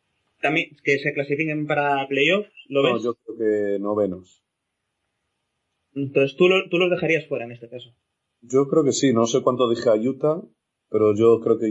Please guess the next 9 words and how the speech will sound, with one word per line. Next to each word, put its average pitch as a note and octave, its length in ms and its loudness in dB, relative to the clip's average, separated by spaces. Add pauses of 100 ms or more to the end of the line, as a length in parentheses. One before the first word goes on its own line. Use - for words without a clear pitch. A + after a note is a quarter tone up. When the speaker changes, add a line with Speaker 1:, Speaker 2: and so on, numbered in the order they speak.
Speaker 2:
Utah G#2+ 380 4
va G2+ 80 2
a - 20 2
estar G#2 220 -2
por G2+ 140 -2
encima. B2 580 0 (880)
Y G#2+ 180 4 (120)
Houston, D3+ 640 2
pf, - 100 -14